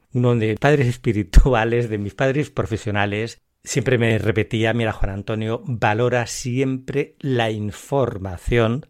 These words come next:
por sí misma, no por la procedencia, no por la persona que te la está dando". Se trata precisamente de no tener ese tipo de sesgo cognitivo.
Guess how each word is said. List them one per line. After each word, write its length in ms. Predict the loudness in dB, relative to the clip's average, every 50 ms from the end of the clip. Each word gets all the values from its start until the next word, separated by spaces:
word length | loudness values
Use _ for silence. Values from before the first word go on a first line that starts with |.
| _ _
por 200 | 2 2 2 2
sí 180 | 0 -4 -2 -2
misma, 480 | -2 -2 -4 -4 -4 -4 -4 -4 -4 -8 _ _ _ _ _
no 460 | _ -6 -4 -2 -2 -2 -2 -4 -10 _
por 220 | -6 -6 -6 -4 -6
la 100 | -8 -8
procedencia, 680 | -8 -14 -16 -14 -12 -10 -10 -8 -10 -10 -10 -10 -8
no 220 | -6 -6 -6 -6 -2
por 200 | -2 -2 0 0
la 140 | -4 -4
persona 500 | -4 -6 -10 -4 -2 -2 -2 -2 -4 -12 _ _
que 120 | -4 -2
te 100 | -2 -2
la 100 | -4 -6
está 220 | -8 -8 -8 -6
dando". 400 | -6 -6 -6 -6 -8 -8 -10 -14 -16 _ _ _ _ _ _ _ _ _ _ _ _ _
Se 160 | -4 -2 -2 0
trata 300 | 0 -2 0 0 0 0
precisamente 880 | 0 -6 -4 -4 -4 -2 -2 -2 -2 -2 -4 -4 -2 -4 -4 -4 -6 _ _ _ _ _ _ _
de 220 | -12 -6 -4 -2 -2
no 220 | -2 -2 -2 -2 -2
tener 440 | -2 -4 -2 0 -2 -2 -2 -4 -8
ese 380 | -2 -2 -2 -2 0 -2 -2 -2
tipo 500 | -2 -6 -10 -10 -6 -4 -4 -4 -4 -6 _ _
de 120 | -8 -8 -8
sesgo 520 | -4 -2 -2 -2 -2 -4 -10 -10 -12 -10 _
cognitivo. 720 | -6 -6 -4 -4 -8 -8 -8 -6 -6 -6 -4 -4 -8 -10